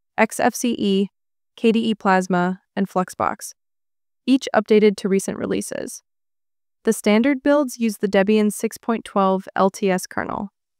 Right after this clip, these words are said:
and the advanced hardware support, A H S, builds use a Liquorix six point fifteen kernel for newer hardware. What's new?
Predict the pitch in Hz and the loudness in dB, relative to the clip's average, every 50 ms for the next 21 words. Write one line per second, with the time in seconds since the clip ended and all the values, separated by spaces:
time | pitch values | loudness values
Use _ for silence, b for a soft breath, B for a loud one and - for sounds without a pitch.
0 | _ - - 214 214 208 202 196 190 196 196 214 247 254 - - - 196 196 196 | _ -2 2 4 6 6 6 6 6 4 2 2 2 0 -2 -2 -2 -2 0 2
1 | 214 220 226 - 226 - - 247 240 247 254 277 _ _ _ _ _ - 196 202 | 0 0 0 -4 -8 -6 -2 0 0 0 0 -2 _ _ _ _ _ 0 0 2
2 | - 185 196 202 - - - 180 190 208 - - - _ _ _ 226 220 226 233 | 2 2 0 0 -2 -4 -4 -2 -4 -4 -6 -10 -14 _ _ _ 0 2 2 2
3 | 226 220 - - - _ _ _ _ _ - 226 214 208 208 202 208 214 220 - | 2 -2 -6 -12 -16 _ _ _ _ _ -4 0 2 4 6 6 6 4 4 4
4 | 254 247 247 247 - - - - - - - 247 - - - - 214 202 - 214 | 4 4 4 2 0 -8 -12 -12 -4 -4 -2 -2 -4 -6 -4 -2 -2 -2 -2 -2
5 | - 220 214 - - - 202 185 180 180 - - 180 180 175 175 180 - - 190 | -2 -2 -2 -2 -4 -4 -4 -2 -4 -4 -4 -4 -2 -2 -2 -2 -4 -6 -4 -4
6 | 185 185 190 185 175 185 - 90 - - - - - - 214 _ _ _ _ _ | -2 0 0 -2 -2 -2 -4 -6 -6 -6 -8 -8 -8 -10 -12 _ _ _ _ _
7 | _ _ _ _ _ _ _ _ _ _ - 233 254 247 - - 220 214 185 - | _ _ _ _ _ _ _ _ _ _ 4 4 4 4 2 -2 0 0 0 -2
8 | - 214 208 | -4 -8 -14